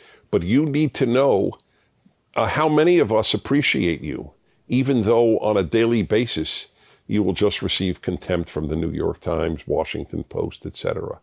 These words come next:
Do not believe they represent the majority of Americans. The latest poll showed tw-, twenty-five percent of the, uh, uh, of those polled had a negative view of police. Twenty-five percent.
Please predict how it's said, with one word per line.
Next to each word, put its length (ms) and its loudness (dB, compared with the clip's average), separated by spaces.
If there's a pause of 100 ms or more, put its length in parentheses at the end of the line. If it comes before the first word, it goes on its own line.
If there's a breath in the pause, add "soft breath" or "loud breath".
(540 soft breath)
Do 140 -2
not 280 0
believe 460 0
they 140 2
represent 560 0
the 80 -2
majority 500 0
of 80 -2
Americans. 560 -2
The 80 0
latest 460 0
poll 500 2 (300 soft breath)
showed 320 -2
tw-, 320 -12
twenty-five 680 0
percent 460 -2 (160)
of 180 -2
the, 180 -2
uh, 180 0 (200)
uh, 180 -2
of 180 -4
those 280 2
polled 540 0 (480 soft breath)
had 180 -2
a 40 0
negative 420 0
view 220 0
of 120 -4
police. 500 -6 (440)
Twenty-five 1080 -4 (100)
percent. 480 -10